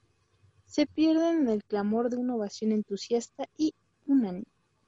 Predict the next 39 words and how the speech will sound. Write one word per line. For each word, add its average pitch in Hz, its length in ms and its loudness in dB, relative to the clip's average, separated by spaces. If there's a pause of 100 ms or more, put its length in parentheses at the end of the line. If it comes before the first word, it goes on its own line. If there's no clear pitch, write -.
(340)
Cuando 240 220 4
el 240 100 -2
público 294 380 -6
lo 370 80 2
permite, 247 520 0 (480)
el 233 120 -4
primer 240 380 2
magistrado 233 680 -2 (800)
recibe 294 460 0
la 277 140 2
banda 233 240 0
presidencial 220 720 -4 (140)
del 214 120 -4
presidente 208 520 -4
del 196 120 0
Congreso 202 520 -4 (460)
y 262 100 2
lee 277 100 6
un 302 120 4
mensaje 294 440 2
a 247 60 -4
la 208 100 -4
nación. 220 480 -4 (560)
Terminada 180 520 -2
esta 196 160 -12
ceremonia, 277 520 0 (440)
se 370 160 -2
conduce 330 440 -2
al 277 100 -2
Palacio 208 360 -2
Nacional 262 520 0
para 233 160 -2
dar 214 160 0
un 240 120 2
desfile 240 480 -2
de 269 120 -4
las 196 160 -8
fuerzas 208 360 -8
militares". - 380 -14